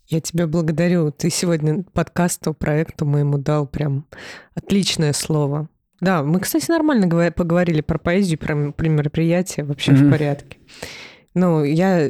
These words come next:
Speaker 1: сидела и чувствовала весь этот разговор, и считаю, что он состоялся на отлично.
Speaker 2: Я тоже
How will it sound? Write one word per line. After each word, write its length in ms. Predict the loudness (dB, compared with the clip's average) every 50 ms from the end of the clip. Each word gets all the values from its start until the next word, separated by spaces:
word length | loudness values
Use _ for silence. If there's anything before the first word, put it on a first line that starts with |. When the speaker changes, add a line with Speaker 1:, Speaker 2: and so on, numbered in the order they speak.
| -2 -4
Speaker 1:
сидела 560 | -6 -4 -2 0 0 2 2 4 4 4 4
и 100 | 2 2
чувствовала 540 | 2 0 0 -2 0 0 0 0 2 2 2
весь 300 | 2 0 0 0 -2 -4
этот 180 | -6 -4 -4
разговор, 500 | -4 -2 -2 0 0 0 2 2 0 0
и 60 | 0
считаю, 380 | -2 -4 -6 -4 -4 -2 -2 -2
что 220 | -4 -4 -6 -4
он 200 | -2 -2 -4 -4 -8 -14 -18 -18 -10
состоялся 800 | -8 -6 -4 -4 -2 0 0 2 2 2 2 0 0 -2 -4 -2
на 300 | -2 0 0 0 0 0
отлично. 480 | -2 -2 -2 -4 -4 -2 -4 -6 -8 -10 -4 0
Speaker 2:
Я 220 | 2 2 2 2
тоже 320 | 2 0 0 2 2 2